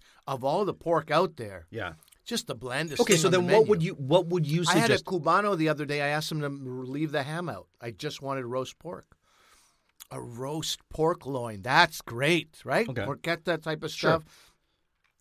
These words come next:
Speaker 1: Big, long loin.
Speaker 2: So wh-,
Speaker 1: Amazing.
Speaker 2: what about that for Christmas?
Speaker 1: Amazing.
Speaker 2: That works for you.
Speaker 1: Terrific idea.
Speaker 2: Okay, okay.
Speaker 1: Terrific idea. Then a loin, a pork loin, lamb loin,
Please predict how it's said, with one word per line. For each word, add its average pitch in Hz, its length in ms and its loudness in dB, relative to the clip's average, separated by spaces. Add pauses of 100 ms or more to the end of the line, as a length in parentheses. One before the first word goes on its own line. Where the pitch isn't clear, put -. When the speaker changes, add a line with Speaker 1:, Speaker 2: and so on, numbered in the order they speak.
(120)
Speaker 1:
Big, 156 300 2
long 151 360 0
loin. 151 480 -4
Speaker 2:
So 156 120 -10
wh-, 175 60 -2
Speaker 1:
Amazing. 208 340 8
Speaker 2:
what 196 100 8
about 196 300 2
that 170 320 0
for 113 100 -10
Christmas? - 600 -10
Speaker 1:
Amazing. 349 680 -2
Speaker 2:
That 165 160 6
works 139 260 2
for - 120 -6
you. 320 80 -2
Speaker 1:
Terrific - 340 -4
idea. 143 120 4
Speaker 2:
Okay, 139 240 2
okay. 131 260 0
Speaker 1:
Terrific 349 600 -4
idea. 107 460 -8 (600)
Then 180 240 -12
a 147 60 -12
loin, 165 460 -4
a 139 100 -10
pork 196 420 -2
loin, 180 440 0 (440)
lamb 156 420 2
loin, 170 580 2